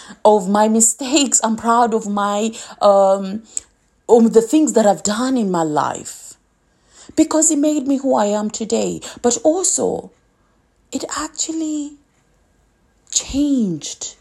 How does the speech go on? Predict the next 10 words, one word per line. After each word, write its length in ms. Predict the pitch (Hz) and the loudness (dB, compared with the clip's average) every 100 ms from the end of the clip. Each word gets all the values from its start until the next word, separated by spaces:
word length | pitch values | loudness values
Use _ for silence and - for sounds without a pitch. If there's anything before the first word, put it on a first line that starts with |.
| _ _ - | _ _ 2
It 120 | 233 | 4
made 400 | 233 269 285 285 | 6 4 2 0
me 260 | 262 269 | 0 -2
to 160 | 226 233 | -2 -4
be 460 | 185 226 226 226 - - | 0 0 0 -2 -6 -18
the 160 | 165 190 | -4 -2
best 560 | 165 180 226 233 - - | 0 4 4 4 -2 -8
version 500 | 175 185 190 175 180 - | 0 4 4 2 -4 0
of 280 | 156 156 | 0 0
myself. 1000 | 151 151 175 185 - 233 170 - - - | -4 -4 -2 0 0 0 -4 -6 -12 -16